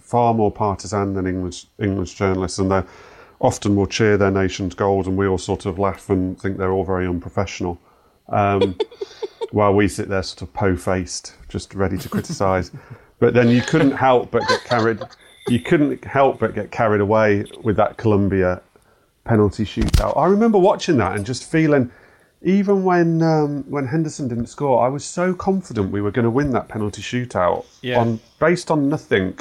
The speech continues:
Speaker 1: other than the fact that the tournament just had that feel about it for us. It just, I, I remember just sitting there absolutely convinced we were gonna win it. And I, I also then remember going down to the, the mix zone, the place where you went interview the players after that penalty shootout.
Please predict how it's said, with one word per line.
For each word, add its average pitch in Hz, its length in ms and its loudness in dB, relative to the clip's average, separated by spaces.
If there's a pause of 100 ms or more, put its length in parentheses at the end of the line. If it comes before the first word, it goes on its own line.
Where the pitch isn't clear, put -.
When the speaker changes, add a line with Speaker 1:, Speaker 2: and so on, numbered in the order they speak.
Speaker 1:
other 117 180 0
than 110 180 -4
the 107 80 -6
fact - 220 0
that 117 180 -2 (680)
the 127 80 0
tournament 156 540 2
just 110 180 -8
had 127 200 -4
that 101 180 -2
feel 151 320 0
about 104 300 2
it 95 120 2
for 92 320 -2
us. 90 160 -6
It 110 100 -8
just, 127 200 -8 (880)
I, - 140 -2
I - 220 -4
remember 156 300 -2
just 120 180 -6
sitting 139 220 -6
there 110 180 0 (200)
absolutely 123 520 -4
convinced 117 440 -6
we 104 80 -6
were 98 100 -4
gonna 101 160 0
win 101 180 0
it. 101 120 0
And 117 100 2
I, 117 60 -2 (340)
I 139 100 4
also 175 160 2
then 165 160 4
remember 143 400 4
going 127 240 4
down 123 200 0
to - 100 -10
the, 113 260 2 (440)
the 127 80 2
mix 135 320 2
zone, 107 240 4
the 101 60 0
place 113 300 0
where 113 140 2
you 110 120 0
went 120 180 -2
interview 113 360 -2
the 101 80 -2
players 120 360 2
after 101 180 -4
that 101 140 -8
penalty 95 340 -6
shootout. 92 540 -6